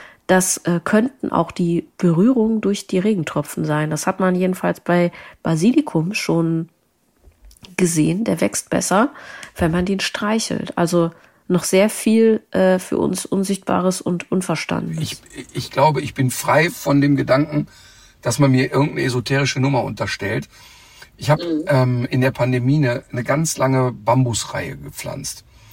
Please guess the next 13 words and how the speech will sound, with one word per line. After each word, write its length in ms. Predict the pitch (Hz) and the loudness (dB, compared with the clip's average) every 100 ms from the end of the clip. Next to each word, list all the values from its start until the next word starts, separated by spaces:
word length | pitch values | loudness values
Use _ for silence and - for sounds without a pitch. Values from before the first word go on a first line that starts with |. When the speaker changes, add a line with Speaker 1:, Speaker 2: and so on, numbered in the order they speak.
| - - _ | -20 -20 _
Speaker 2:
Oder 300 | - 107 - - | -4 -2 -4 -6
meine 240 | - 113 113 | -4 -2 -2
Söhne 380 | 110 135 131 | 0 2 2
haben 200 | 98 101 | 0 -4
sie 140 | 101 95 | -6 -10
gepflanzt 560 | - - 95 107 - | -12 -8 -6 -4 -6
und 120 | - 135 | -6 -6
ich 100 | - | -4
stand 220 | 110 107 | -4 -6
mit 100 | 101 | -8
der 80 | 107 | -8
Peitsche 380 | - 107 107 - | -4 -4 -4 -6
daneben. 500 | 98 95 - - | -6 -6 -8 -12